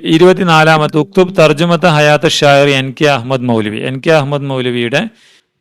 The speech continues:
എന്ത് ചെയ്യണം? അദ്ദേഹത്തിൻ്റെ പ്രൊഫൈൽ തയ്യാറാക്കണം. താഴെയുള്ള സൂചനകൾ, വില, ജനനം, പഠനം, അദ്ദേഹത്തിൻ്റെ സ്ഥാനം, അദ്ദേഹത്തിൻ്റെ കവിതകളൊക്കെ അതിൽ വെക്കണം. നമ്മുടെ പാഠപുസ്തകത്തിൽ തന്നെ അത് അദ്ദേഹത്തിൻ്റെ തർജുമത്തുൽ ഹയാത്ത് ഉണ്ട്, അല്ലേ? എവിടെയാണ്?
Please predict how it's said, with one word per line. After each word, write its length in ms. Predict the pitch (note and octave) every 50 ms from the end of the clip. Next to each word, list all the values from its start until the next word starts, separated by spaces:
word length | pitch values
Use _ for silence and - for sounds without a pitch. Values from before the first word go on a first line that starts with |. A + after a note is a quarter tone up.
| _ _ - C#3+
എന്ത് 140 | C#3+ C#3+ C#3+
ചെയ്യണം? 260 | C3+ B2+ B2 A#2 A2 A2 G#2 _ _ _ _ -
അദ്ദേഹത്തിൻ്റെ 420 | C3 C3 C#3 C#3 B2 C#3+ C#3 D3+ - -
പ്രൊഫൈൽ 420 | C#3+ C#3 - D#3 D#3 D3 C3+ A#2+ A2+ - - _ _ _ - -
തയ്യാറാക്കണം. 560 | C#3 C#3 C3+ B2+ A#2+ A#2 G#2+ - A2+ G#2+ - - _ _ _ -
താഴെയുള്ള 380 | - C#3 C#3 C#3+ C#3 C3+ C3+ C#3 C3+ C#3
സൂചനകൾ, 400 | C3 B2+ A#2+ B2+ B2 A2+ A2 G#2 G#2+ A#2+
വില, 160 | B2 B2 C3+ C3+ C3+ B2 A#2+
ജനനം, 360 | C3 B2+ B2+ B2+ B2+ C3 C3+ D#3 - - _ _ _ _ _ _ _ _ _ -
പഠനം, 380 | C#3+ C3+ B2 B2 A#2+ B2 B2+ D3 F#3 - _ _ _ _ _
അദ്ദേഹത്തിൻ്റെ 380 | - C#3 C3+ C3 C3 C3 C3 C3+ -
സ്ഥാനം, 380 | - C3+ B2 B2 B2 C3 C#3 F3+ A3
അദ്ദേഹത്തിൻ്റെ 400 | - C3+ C3 C3 B2+ C3 B2+ C3 B2+ -
കവിതകളൊക്കെ 580 | B2+ A#2+ A#2+ B2 B2 B2 A#2+ A#2+ A#2 A2 - D#3+ - - -
അതിൽ 140 | D#3+ C3 C3 C3 A#2+
വെക്കണം. 260 | - - G#2+ G2 A2 A#2+
നമ്മുടെ 200 | A#2+ B2 C3+ B2+
പാഠപുസ്തകത്തിൽ 560 | C3 C3 C3 C3+ C3+ C3 - C#3 C3 C3+ C#3 C3 C3
തന്നെ 120 | C3 C3+ C3+
അത് 80 | B2+ B2+ A#2+
അദ്ദേഹത്തിൻ്റെ 400 | C3 C3 B2+ C3+ B2+ B2+ D3 F3 G#3 - _ - - _ _ _ _ _ _ _ _ _ _ _ _ -
തർജുമത്തുൽ 500 | E3+ E3 D#3 E3+ F3 E3+ D#3 F3 E3+ D#3 D#3+
ഹയാത്ത് 300 | E3 D#3+ D#3 D3+ - C#3+
ഉണ്ട്, 120 | A#2 G#2 A2 -
അല്ലേ? 160 | C#3 E3 D3+ A2+ F#2+ F2 - _ _ _ _ _ _ _ _ _ _ _ -
എവിടെയാണ്? 300 | C#3+ D3 D#3 D3+ D3 C#3+